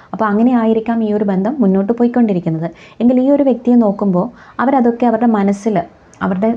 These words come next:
നിങ്ങളുടെ ഇടയിലുള്ള പ്രശ്നങ്ങൾ, നടന്നിട്ടുള്ള കാര്യങ്ങൾ അവരുടെ മനസ്സിൻ്റെ ഒരറ്റത്ത് അവരതൊക്കെ സൂക്ഷിച്ച് വെച്ചിട്ടുണ്ട്. അപ്പോൾ യഥാർത്ഥത്തിൽ അവര് നിങ്ങളോട് ഫൊർഗീവ് ചെയ്യുന്നോ നിങ്ങളോട് ക്ഷമിക്കുന്നുണ്ടോ എന്ന് ചോദിച്ചാൽ,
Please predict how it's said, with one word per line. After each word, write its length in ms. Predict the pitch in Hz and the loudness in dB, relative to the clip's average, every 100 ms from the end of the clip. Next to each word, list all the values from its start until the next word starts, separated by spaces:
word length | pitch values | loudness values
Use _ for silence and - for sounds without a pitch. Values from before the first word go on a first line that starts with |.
| 226 | -2
നിങ്ങളുടെ 340 | 196 202 208 233 | 0 0 -2 -2
ഇടയിലുള്ള 420 | 220 202 208 214 | 0 0 0 0
പ്രശ്നങ്ങൾ, 640 | 214 180 - 196 180 175 - - - 190 | 0 -2 -2 -2 0 -2 -6 -18 -6 -2
നടന്നിട്ടുള്ള 480 | 180 190 190 202 | 0 0 0 -2
കാര്യങ്ങൾ 540 | 202 185 175 180 175 220 - - | -2 -2 -2 -2 -2 -6 -12 -6
അവരുടെ 240 | 185 196 | -2 0
മനസ്സിൻ്റെ 460 | 226 208 196 202 208 | 0 0 -2 -2 -2
ഒരറ്റത്ത് 540 | 202 180 - 180 202 311 - - - | -2 -4 -6 -4 -4 -4 -10 -20 -6
അവരതൊക്കെ 360 | - 254 240 240 | -2 0 0 0
സൂക്ഷിച്ച് 460 | 240 214 - 220 233 | 0 -2 -2 -2 -2
വെച്ചിട്ടുണ്ട്. 520 | 214 214 208 196 151 | -2 -2 -2 -2 -2
അപ്പോൾ 200 | - 240 | -4 -2
യഥാർത്ഥത്തിൽ 720 | 220 220 214 220 226 247 294 - - | 0 0 0 0 0 0 -2 -6 -6
അവര് 320 | 208 208 277 285 | -2 0 2 2
നിങ്ങളോട് 380 | 254 254 247 | 4 2 2
ഫൊർഗീവ് 420 | 254 247 208 226 240 | 2 -2 0 0 2
ചെയ്യുന്നോ 500 | 240 214 214 208 185 | 0 0 0 -2 -2
നിങ്ങളോട് 340 | 202 208 214 | -2 0 0
ക്ഷമിക്കുന്നുണ്ടോ 680 | 226 - 190 190 208 208 220 | -2 -2 -2 0 -2 0 0
എന്ന് 120 | 226 | 0
ചോദിച്ചാൽ, 600 | 220 202 180 190 185 220 | 0 -2 -2 -2 -2 -4